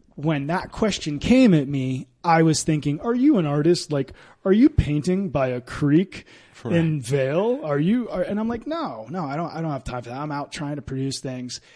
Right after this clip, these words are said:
Speaker 1: And so I said no. And then he kept, he, J D's got this great way of like, "Oh, I see this opportunity." And
Speaker 2: Oh,
Speaker 1: he
Speaker 2: yeah.
Speaker 1: can't,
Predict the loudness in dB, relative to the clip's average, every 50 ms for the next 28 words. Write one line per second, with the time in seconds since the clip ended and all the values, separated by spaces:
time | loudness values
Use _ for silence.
0 | _ _ -12 -10 -6 -6 -4 -4 -4 -6 -6 -8 -8 -8 -6 -4 -2 -2 0 0
1 | 2 2 2 2 0 -2 -4 -10 -8 -8 -8 -6 -6 -8 -10 -10 -12 _ _ _
2 | -14 -12 -12 -12 -12 -12 -12 -12 -12 -14 -14 -14 -14 -14 -14 -12 -8 -6 -4 -4
3 | -4 -6 -8 -8 -8 -6 -6 -6 -4 0 2 4 4 4 4 2 2 0 -2 -4
4 | -4 -6 -6 -6 -8 -6 -4 -2 -2 0 0 0 -2 -4 -4 -6 -6 -8 -8 -10
5 | -10 -12 -12 -12 -12 -12 -8 -8 -6 -6 -6 -6 -6 -6 -6 -6 -4 -4 -4 -6
6 | -6 -8